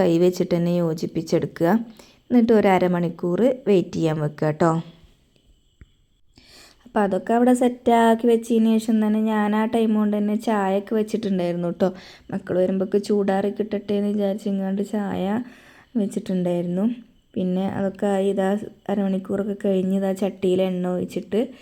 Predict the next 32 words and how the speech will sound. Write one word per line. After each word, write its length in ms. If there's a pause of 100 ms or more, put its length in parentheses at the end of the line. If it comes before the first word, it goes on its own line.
(640)
ഏഹ്, 300
സ്റ്റൗവിൽ 420
വെച്ചിട്ടുണ്ട്. 500 (140)
എണ്ണ 300
ചൂടായതിന് 600
ശേഷം 220
ഇങ്ങനെ 280
സ്പൂൺ 300 (120)
വെച്ചിട്ട് 400 (540)
ഓരോ 240 (120)
പീസും 420
അതിലേക്ക് 300
ഇങ്ങനെ 260
എടുത്തിടുകയാണ് 560
ട്ടോ. 120
നമ്മൾ 180 (160)
ഒരുമിച്ച് 540
എടുത്തിട്ടാൽ 540
അതങ്ങനെ 260 (100)
കട്ട 240 (120)
കുത്തി 280
നിൽക്കും. 280 (460)
അപ്പോൾ 300
ഓരോ 160 (120)
പീസും 340
സ്പൂൺ 240 (120)
വെച്ചിട്ട് 360
ഇങ്ങനെ 260 (800)
അതിലേക്ക് 300 (360)
കോരി 300
കോരി 300
ഇടുകയാണ്. 340